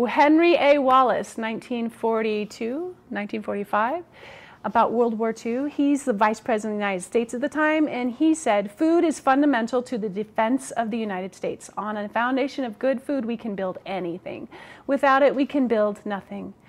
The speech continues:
We want to make sure that everyone in the United States has in his diet enough energy,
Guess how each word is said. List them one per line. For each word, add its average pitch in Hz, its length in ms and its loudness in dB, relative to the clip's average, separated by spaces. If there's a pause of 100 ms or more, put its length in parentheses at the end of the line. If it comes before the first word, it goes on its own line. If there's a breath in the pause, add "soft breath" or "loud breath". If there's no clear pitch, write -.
(280 loud breath)
We 262 140 2
want 269 300 4
to 320 100 0
make 277 240 2
sure 247 220 -2
that 220 160 -2
everyone 269 840 0
in 220 160 -4
the 254 80 0
United 240 420 -2
States 226 360 -2
has 214 320 -2
in 269 220 -2
his 285 220 -2
diet 208 400 -2 (360 loud breath)
enough 233 260 -4
energy, 254 640 -4